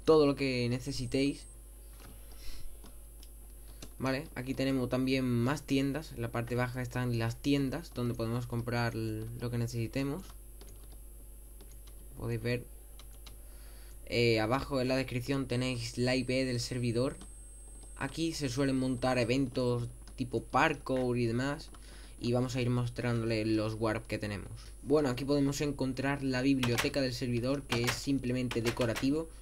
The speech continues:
Está compuesta por muchísimas librerías y madera y con cabezas de zombies decorativas. Con el suelo de cuarzo, una estructura de cuarzo y piedra luminosa.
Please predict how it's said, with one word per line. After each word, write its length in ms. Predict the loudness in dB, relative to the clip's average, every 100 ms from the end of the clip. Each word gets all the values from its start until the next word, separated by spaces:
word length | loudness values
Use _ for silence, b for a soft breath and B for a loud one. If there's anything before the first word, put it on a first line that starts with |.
| B
Está 180 | -2 2
compuesta 480 | 2 2 0 0 0
por 120 | 4
muchísimas 680 | 4 2 0 2 2 2
librerías 720 | 4 4 4 4 2 2 0 -2
y 60 |
madera 400 | 0 0 0 0
y 60 | -2
con 180 | -4 -2
cabezas 300 | -2 0 0
de 120 | -2
zombies 460 | 0 0 2 2
decorativas. 760 | 2 2 0 2 2 2 0 -6 B B B B -4
Con 200 | 0 2
el 80 | 2
suelo 240 | 4 6
de 300 | 6 4 2
cuarzo, 640 | 2 0 -2 -2 -2 -2 -6 -14 -14 -8
una 160 | -4 -4
estructura 440 | -2 -2 0 2
de 100 | 2
cuarzo 420 | 2 0 0 0
y 100 | 2
piedra 360 | 4 4 4 4
luminosa. 560 | 4 4 2 0 -2